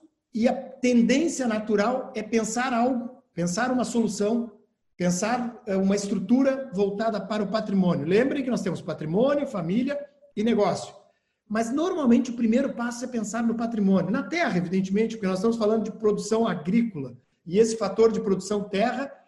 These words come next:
é, se não o mais importante, ele é muito importante e de muito valor, enfim, além do valor monetário, valores afetivos, enfim.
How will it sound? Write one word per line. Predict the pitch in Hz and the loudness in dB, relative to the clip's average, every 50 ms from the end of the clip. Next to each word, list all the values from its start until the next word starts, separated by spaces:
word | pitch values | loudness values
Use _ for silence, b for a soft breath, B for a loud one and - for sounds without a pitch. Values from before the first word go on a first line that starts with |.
| B B _ | B B _
é, | - 180 202 233 254 240 - - - - _ _ | -2 0 0 0 0 -4 -8 -12 -18 -20 _ _
se | - - - - 226 214 | -18 -16 -8 -2 2 4
não | 202 220 254 277 269 | 4 6 6 6 4
o | 226 | 4
mais | 208 214 220 226 214 | 4 4 4 2 2
importante, | 214 190 - 233 214 - - 220 262 269 - - - - 294 - 247 | 0 2 2 0 2 4 4 4 4 4 2 -2 -4 -6 -6 -4 0
ele | 247 220 226 240 | 2 2 4 4
é | 226 | 4
muito | 226 196 190 196 226 240 233 233 220 | 6 8 10 10 12 12 10 10 6
importante | 180 - 185 160 - - - 185 202 202 190 - - - _ _ _ _ _ - | 4 0 0 -2 -2 -2 -2 -2 -2 -2 -2 -6 -10 -12 _ _ _ _ _ -6
e | |
de | 175 170 185 | -2 0 4
muito | 180 180 226 233 233 214 | 6 6 6 6 4 2
valor, | 180 175 160 156 165 185 214 202 | 2 0 2 4 4 4 4 4
enfim, | 175 175 - 196 208 214 196 196 | 4 2 2 0 0 0 0 -2
além | 190 156 156 170 202 226 | -2 -2 0 0 0 0
do | 208 202 | 0 0
valor | 190 180 180 196 202 | 0 2 2 4 4
monetário, | 196 190 190 180 180 175 180 190 208 226 220 226 | 4 4 2 2 2 0 -2 -2 -2 -2 -2 -2
valores | 185 170 170 185 190 185 175 160 175 | -2 -2 0 0 0 0 -2 -2 -4
afetivos, | 170 165 - 156 143 - - - 196 202 190 170 151 147 170 | -6 -6 -8 -10 -10 -10 -6 -4 -2 -2 -2 -2 -4 -6 -6
enfim. | 175 175 165 147 135 | -8 -8 -8 -10 -12